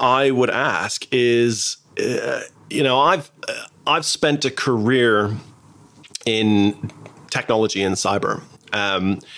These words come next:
and the, the question that I would ask is, what do people think about, uh, what cyber actually is? What, what is it, what is the, the, the, the conception that people have of what this is?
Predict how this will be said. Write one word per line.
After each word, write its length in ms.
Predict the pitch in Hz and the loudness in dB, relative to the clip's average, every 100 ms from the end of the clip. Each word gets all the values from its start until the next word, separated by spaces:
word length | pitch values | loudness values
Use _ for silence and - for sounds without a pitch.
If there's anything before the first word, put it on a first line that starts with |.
| - - - | -20 -20 -8
and 480 | 117 117 110 113 - - | -4 -2 0 0 -2 -10
the, 440 | - 135 127 120 120 | -8 0 4 4 0
the 240 | - 120 110 | -2 -2 -2
question 480 | - 185 - - | -2 -2 0 0
that 120 | 143 123 | 2 2
I 80 | |
would 120 | 117 120 | 0 0
ask 400 | 127 113 - 107 | -2 -4 -4 -2
is, 340 | 101 95 - - - - - - - - - - | -2 -4 -10 -12 -20 -20 -18 -18 -20 -20 -20 -6
what 400 | 127 127 190 196 | 0 2 2 0
do 80 | 196 | -4
people 380 | - 180 147 | -2 0 -2
think 480 | 127 - 117 85 - | -2 -2 -2 -4 -6
about, 640 | - - 120 117 117 - - - _ | -6 -2 -2 0 0 -2 -6 -8 _
uh, 360 | 107 104 104 101 | -4 -2 -2 -4
what 440 | - 110 113 127 | -4 0 2 0
cyber 640 | - - 127 113 117 113 113 | -2 -2 0 0 2 2 2
actually 560 | 110 107 - 107 95 | -2 -2 0 0 2
is? 340 | 104 95 - - - - _ _ - | 0 0 -2 -6 -8 -20 _ _ -4
What, 240 | 104 117 | 0 2
what 180 | 123 139 | 2 2
is 60 | 156 | 0
it, 100 | 135 | 2
what 140 | 160 | 2
is 80 | 175 | 2
the, 240 | 156 143 - | 2 2 0
the, 160 | 120 - - 123 | -4 -4 -4 0
the, 220 | 117 107 | 2 0
the 120 | 110 | -4
conception 640 | 104 113 104 131 - - 95 | -4 -4 -2 -6 -2 -2 -2
that 140 | 95 | -4
people 280 | - 104 101 | -4 -4 -2
have 460 | 104 107 107 98 110 | -2 0 -2 -2 -4
of 100 | 98 | -4
what 200 | 107 - | -6 -6
this 140 | - | -2
is? 160 | 120 | -2